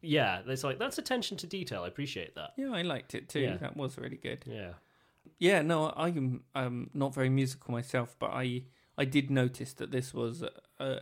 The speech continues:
Speaker 2: an excellent score. I mean,
Speaker 1: Mm.
Speaker 2: obviously, 'cause there's nothing else to listen
Speaker 1: Mm. <laughs>
Speaker 2: to, but it does really, um, yeah, it is epic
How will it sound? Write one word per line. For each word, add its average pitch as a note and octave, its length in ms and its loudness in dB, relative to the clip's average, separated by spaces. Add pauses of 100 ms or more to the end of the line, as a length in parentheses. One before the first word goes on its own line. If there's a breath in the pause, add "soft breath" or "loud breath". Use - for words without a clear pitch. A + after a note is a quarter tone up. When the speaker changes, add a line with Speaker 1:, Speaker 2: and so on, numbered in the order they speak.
Speaker 2:
an C3 120 0
excellent A#2+ 380 -4
score. C3 400 -2
I A#2+ 40 0
mean, B2+ 200 -2
Speaker 1:
Mm. C3 140 0
Speaker 2:
obviously, C3 420 0
'cause C3 160 0
there's B2+ 160 0
nothing C3+ 320 0
else C3 200 0
to B2 100 -2
listen B2 360 4
Speaker 1:
Mm. D3+ 100 8
<laughs> - 20 8
Speaker 2:
to, C#3 200 4 (440 loud breath)
but C#3+ 120 2
it D3 140 -2
does C3 320 2
really, A#2+ 540 2 (340)
um, A#2+ 460 -4 (240)
yeah, D3+ 260 4
it - 240 -6
is C3 220 0 (120)
epic - 540 -4